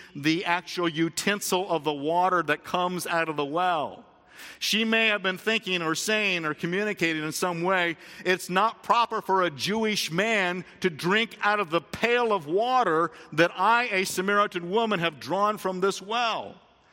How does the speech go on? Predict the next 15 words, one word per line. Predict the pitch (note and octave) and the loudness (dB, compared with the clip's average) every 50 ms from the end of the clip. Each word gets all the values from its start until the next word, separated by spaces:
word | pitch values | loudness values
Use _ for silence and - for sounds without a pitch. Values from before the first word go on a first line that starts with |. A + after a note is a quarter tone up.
| - - - - - - - - - | -20 -20 -20 -20 -20 -20 -20 -18 -14
Jews | A#2+ A2 A#2 F#3+ B3 C#4 C#4+ C#4 G#3+ - | -8 -4 -2 0 0 0 -2 -2 -4 0
don't | - B3 B3+ C4 C4+ G#3+ | 2 2 2 2 0 -4
use | F#3 F#3+ A3+ B3 B3+ A#3+ - | -4 -2 0 0 0 -2 -2
the | - A#3 | -4 -6
utensils | A3+ A3+ B3 B3 - - A#3+ C4 B3+ - - A#3+ A#3 A#3 - | -2 -2 -2 -2 0 0 -2 -2 -2 -4 -2 -2 -2 -2 0
that | - A3+ A3+ | 0 0 0
Samaritans | - - - A#3+ A3+ A#3 A#3+ A#3+ A#3+ A#3+ A#3+ G#3 G#3+ F#3+ D3+ C#3 | 0 -4 -4 -2 -2 0 0 0 0 0 -2 -2 -4 -4 -4 -4
use, | D#3+ D#3 D3 C3 A#2 - - - - - - - - - - - - | -2 -2 -2 -2 -6 -8 -12 -14 -14 -16 -16 -16 -20 -20 -14 -6 -4
because | F3 D#3+ F#3+ G3+ F3+ F3+ | 0 2 2 0 0 0
in | F#3+ F#3 | 0 2
the | F#3 F#3 | 2 0
Jewish | D#3 C#3+ C#3 G#3+ B3 B3 A#3+ B3 G#3 - - | 0 0 -4 -2 -2 0 -2 -2 -2 -4 -2
mind, | F#3+ A#3 A#3 A#3+ A#3+ A#3+ A#3+ A#3 G#3+ | 0 0 2 2 2 0 0 -2 -4
Samaritan | - - - G#3 G3+ G#3 A3+ A#3 A#3 A#3 - - G3+ G#3+ G#3 F#3+ F3+ | -4 0 0 0 0 0 0 0 0 -2 -2 -2 -4 -4 -4 -6 -2
women | G3 A3+ A#3+ A3+ G#3 F#3+ F#3 F#3 E3+ | 0 0 2 2 0 0 0 -2 -8